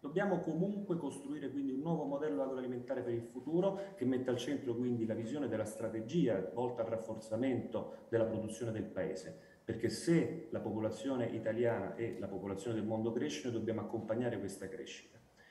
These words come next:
Poi c'è il grande tema, ovviamente, del futuro dell'agricoltura con una nuova centralità, una rinnovata centralità anche sui grandi temi dell'energia e dell'ecologia,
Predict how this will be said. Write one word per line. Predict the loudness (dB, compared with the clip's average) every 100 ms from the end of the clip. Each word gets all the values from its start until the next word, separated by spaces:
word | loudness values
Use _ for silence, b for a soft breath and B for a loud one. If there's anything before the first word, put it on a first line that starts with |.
| B B B
Poi | 0 4
c'è | 6
il |
grande | 6 8 6
tema, | 6 6
ovviamente, | 6 6 6 4
del | 2 0
futuro | 0 -2 2
dell'agricoltura | 2 2 -2 -4 -2 -4
con | 0 0 2
una | 2 0 0 -2
nuova | 0 2 2
centralità, | 2 0 -4 -2 -2 2 2 4
una | 2 0
rinnovata | 0 0 2 4 4 4 2
centralità | -4 -8 -4 -4 -2 -4
anche | -4 -6
sui | -8
grandi | -4 -2 -2
temi | -2 -2
dell'energia | -4 -4 -6 -8 -4 -4
e |
dell'ecologia, | -2 -4 -4 -6 -6 -6 -6